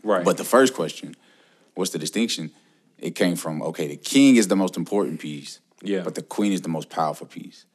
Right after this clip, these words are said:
Speaker 2: So the third question that you just asked, can you be important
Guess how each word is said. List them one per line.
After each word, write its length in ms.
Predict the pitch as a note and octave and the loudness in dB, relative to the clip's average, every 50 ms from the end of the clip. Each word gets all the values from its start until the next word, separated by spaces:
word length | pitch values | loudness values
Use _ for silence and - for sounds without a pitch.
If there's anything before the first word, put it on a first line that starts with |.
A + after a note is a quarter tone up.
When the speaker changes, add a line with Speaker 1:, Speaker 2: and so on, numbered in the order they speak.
| _ _ _ _ _ _ _ _ _ _ _ _ - | _ _ _ _ _ _ _ _ _ _ _ _ -4
Speaker 2:
So 460 | - - - F#2 D#2+ D2 B1+ - - _ _ _ _ _ _ | 0 2 4 4 2 2 -2 -8 -14 _ _ _ _ _ _
the 100 | - F2 | -12 -6
third 360 | D#2+ - G#2 B2 C3 B2+ - | 2 4 6 8 8 6 6
question 260 | - F2+ E2+ - E2+ | 2 0 0 -2 -4
that 160 | D#2 D2+ - | -6 -6 -6
you 60 | D2+ D2+ | -8 -6
just 180 | D#2 D2+ D2 | -6 -6 -6
asked, 540 | D2 D2 D2 C#2+ C#2 C#2+ D2 - - - _ _ _ _ _ _ _ _ _ _ _ _ _ _ - | -6 -8 -8 -8 -8 -10 -12 -14 -16 -18 _ _ _ _ _ _ _ _ _ _ _ _ _ _ -14
can 340 | - - - G2 G2+ G#2 G2 | -12 -4 0 2 4 4 4
you 320 | E2+ F2 F#2+ F#2 F2 E2 - - | 2 -2 -4 -4 -4 -6 -8 -6
be 260 | - G2 F#2+ F#2 - | -4 -2 -2 -2 -4
important 720 | D#2 D#2+ D2+ - - F#2 F#2 F#2 - - D#2 D2+ D2 - | -4 -8 -10 -6 -4 -2 0 0 -2 -4 -6 -10 -12 -14